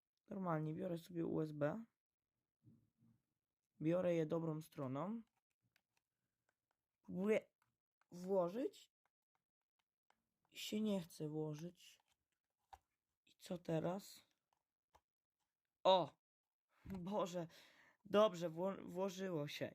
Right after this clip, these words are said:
Już myślałem, że nam zepsutą konsolę przysłali. Włożyło się. Trzeba było trochę wyrobić to gniazdko. Okej, tu działa.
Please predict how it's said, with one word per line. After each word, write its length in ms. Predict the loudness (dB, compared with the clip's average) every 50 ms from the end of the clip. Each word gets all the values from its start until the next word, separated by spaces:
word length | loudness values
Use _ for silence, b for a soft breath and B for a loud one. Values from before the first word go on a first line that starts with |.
| -8 -14
Już 220 | -14 -14 -12 -10
myślałem, 320 | -10 -4 2 2 4 4
że 100 | 2 2
nam 160 | 0 0 0 0
zepsutą 480 | -2 -4 -4 -4 -8 -2 0 0 -2
konsolę 480 | 0 0 -2 -2 0 2 4 4 4 4
przysłali. 580 | 0 -4 -18 -14 -6 -2 0 0 0 0 -2 -6 _ _ _ _ _ _ _ _ _ _ _ _ _ -8
Włożyło 720 | -6 -2 -2 2 2 2 2 2 0 -2 0 0 -2 -2
się. 240 | -4 -10 -14 -14 -16 _ _ _ _ _ _ _ _ _ _ _ _ _ -12
Trzeba 200 | -4 -2 0 2
było 160 | 4 2 2
trochę 280 | 2 -2 0 0 0
wyrobić 420 | 4 4 4 6 4 4 0 -4 -6
to 140 | -8 -8 -8
gniazdko. 380 | -6 -8 -10 -10 -12 _ _ _ _ _ _ B B B B B B B B B B B B B _ 2
Okej, 640 | 4 4 4 4 2 2 4 4 4 4 0 -2 -6 _ _ -20 _ _ _
tu 120 | -12 -10
działa. 560 | -2 0 2 2 4 4 6 4 4 2 0